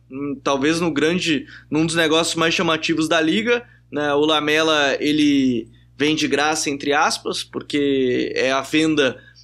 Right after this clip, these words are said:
do, poxa, me fugiu o, o nome do, do querido, do Bryan Gil, mais vinte e cinco milhões de euros, né? A saída do Bryan Gil, mais vinte e cinco milhões,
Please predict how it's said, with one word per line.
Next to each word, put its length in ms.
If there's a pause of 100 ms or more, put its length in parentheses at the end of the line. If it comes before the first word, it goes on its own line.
(140)
do, 1300
poxa, 240
me 120
fugiu 420
o, 580
o 80
nome 300
do, 340 (1120)
do 80
querido, 520 (840)
do 140
Bryan 340
Gil, 560 (140)
mais 380
vinte 180
e 20
cinco 160
milhões 240
de 120
euros, 440
né? 280
A 80
saída 400
do 80
Bryan 240
Gil, 160
mais 240
vinte 180
e 40
cinco 120
milhões, 320